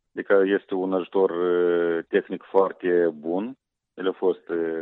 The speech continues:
cumpărate de urgență de către stat și repartizate nouă. Și urmează astăzi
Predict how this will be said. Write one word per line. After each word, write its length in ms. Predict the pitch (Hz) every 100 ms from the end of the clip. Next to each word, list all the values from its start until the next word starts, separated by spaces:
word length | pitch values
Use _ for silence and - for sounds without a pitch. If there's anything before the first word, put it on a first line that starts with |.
| 78
cumpărate 480 | 87 98 113 139
de 120 | 92 98
urgență 880 | 90 85 76 82 82 - - 139 - _
de 120 | -
către 600 | - 87 - 85 82 80
stat 280 | _ 104 120 -
și 140 | -
repartizate 760 | 90 87 - - 85 82 82 87
nouă. 280 | 107 135 139 _ _ _
Și 180 | - 117
urmează 680 | 123 117 110 113 113 101
astăzi 400 | 107 107 - 101